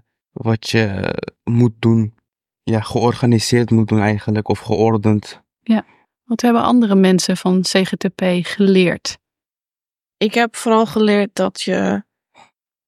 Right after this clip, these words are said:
Speaker 3: gewoon erover kan praten.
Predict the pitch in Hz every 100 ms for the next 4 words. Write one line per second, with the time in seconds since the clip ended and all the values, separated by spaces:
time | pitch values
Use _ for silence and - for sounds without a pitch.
0 | _ _ - - 208 202 190 185 208 _
1 | _ - 196 185 196 196 180 196 185 -
2 | 196 185 196 185 196